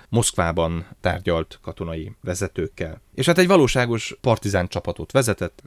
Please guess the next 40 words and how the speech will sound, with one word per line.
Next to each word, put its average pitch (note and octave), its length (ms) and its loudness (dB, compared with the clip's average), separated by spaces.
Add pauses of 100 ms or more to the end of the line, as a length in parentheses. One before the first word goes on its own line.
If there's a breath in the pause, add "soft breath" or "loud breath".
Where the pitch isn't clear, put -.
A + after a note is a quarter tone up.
ezekkel - 280 -12
a E2+ 40 -8
katonai E2+ 400 -6
alakulatokkal, F#2+ 760 -4
irreguláris G2 560 -2
katonai F2+ 340 -8
alakulatokkal, - 680 -8
vasúti G2+ 360 -8
vonalakat, E2 480 -12
hidakat F#2+ 400 -6
robbantottak, E2+ 800 -10
már F2+ 200 -2
csak - 160 -12
azért F#2+ 300 -4
is, - 120 -12
hogy D#2+ 100 -10
a D#2 40 -6
visszavonuló E2 520 -8
németek E2+ 560 -6
ne G2+ 140 -2
tudják D2+ 580 -10
az - 180 -14
országot D#2+ 400 -8
kirabolni, E2 500 -6
tehát - 180 -14
ne F2+ 120 -6
tudják D#2 340 -14
az D#2 100 -14
országból D#2+ 680 -6
a - 100 -12
fiatalokat, F#2+ 680 0
illetve E2 280 -10
a - 220 -16
rabolt F#2+ 320 -4
értékeket D#2+ 480 -8
elvinni. C2 520 -14
Német C3 360 6
ellenes F2+ 360 -2
röpiratokat F#2 600 -4
szerkesztett, - 680 -12